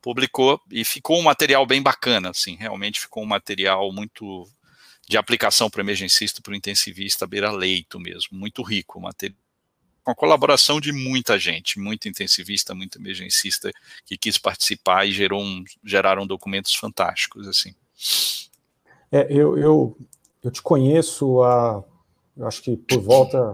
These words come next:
Speaker 2: deve estar quase há uns quinze anos, né? A gente trabalhou, te conheci na época que você coordenava lá o, o, o Dante Pazanese, o Centro de Treinamento, Simulação, e você sempre foi muito colaborativo, né, Hélio? Sempre trabalhou muito, ah,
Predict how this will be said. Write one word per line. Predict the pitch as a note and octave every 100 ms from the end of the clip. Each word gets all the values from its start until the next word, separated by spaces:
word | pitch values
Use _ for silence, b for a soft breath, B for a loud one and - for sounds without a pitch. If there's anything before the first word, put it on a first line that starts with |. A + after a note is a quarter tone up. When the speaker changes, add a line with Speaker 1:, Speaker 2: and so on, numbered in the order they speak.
| G2
Speaker 2:
deve | A#2
estar | - C#3+
quase | C3+ - D#3 D#3 D#3+
há | C#3+
uns | B2+ A2 - - -
quinze | - D#3 D#3+ B2
anos, | D3 E3 B2 - - _ _ -
né? | A#2 C#3 A2 G#2+ _
A | A2+
gente | G#2 -
trabalhou, | B2 A2+ C#3+ B2+ C3 B2+ _ _ _ _ _
te | -
conheci | B2+ B2+ B2+ D3
na | C#3+ B2+
época | C3+ C3+
que | A#2+
você | A#2+ -
coordenava | C3 B2+ B2 A#2+ B2+ A#2
lá | A#2 A#2+
o, | A#2
o, | A2+ - - A#2+
o |
Dante | A2+ B2 -
Pazanese, | A#2+ A2+ A2+ C3 E3 D#3 A#2 G#2+
o | G2
Centro | - A#2+ A#2+ A2+
de | G#2+
Treinamento, | - G#2 G#2+ G#2 C3 D3 C3
Simulação, | - A2+ A2 - C#3+ D#3 b b b b b b
e | D#3 E3+
você | F3+ A3+
sempre | G#3+ B3
foi | C4
muito | B3 -
colaborativo, | B3+ A#3+ B3+ B3 - - A#3 E3+
né, | F#3 G3
Hélio? | D3+ C#3
Sempre | - A3 B3 A3
trabalhou | - F#3 F3 F3 F#3+
muito, | E3+ G3+ G#3+ - D#3+ -
ah, | D3+ C#3+ C#3 C3 B2 A#2